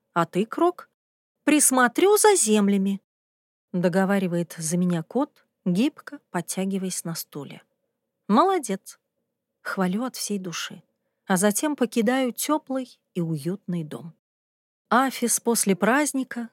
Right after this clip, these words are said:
кажется непривычно пустым. Торговцы лениво раскладывают товары. Нет привычных голосов, так как зазывать особо некого.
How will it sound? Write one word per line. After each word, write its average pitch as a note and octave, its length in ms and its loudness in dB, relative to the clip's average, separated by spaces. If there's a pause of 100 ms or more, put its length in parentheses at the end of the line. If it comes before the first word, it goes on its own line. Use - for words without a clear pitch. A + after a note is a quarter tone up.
кажется C4+ 480 0
непривычно A3+ 720 2
пустым. - 460 -8 (880)
Торговцы G3+ 760 0 (200)
лениво A3+ 480 4
раскладывают B3 720 -2
товары. D#3 520 -8 (340)
Нет A#3 320 2
привычных A3 540 0
голосов, A#3 760 -4 (100)
так C#4+ 160 0
как A#3+ 200 -2
зазывать A#3+ 640 0
особо A3+ 360 -2
некого. D#3+ 540 -12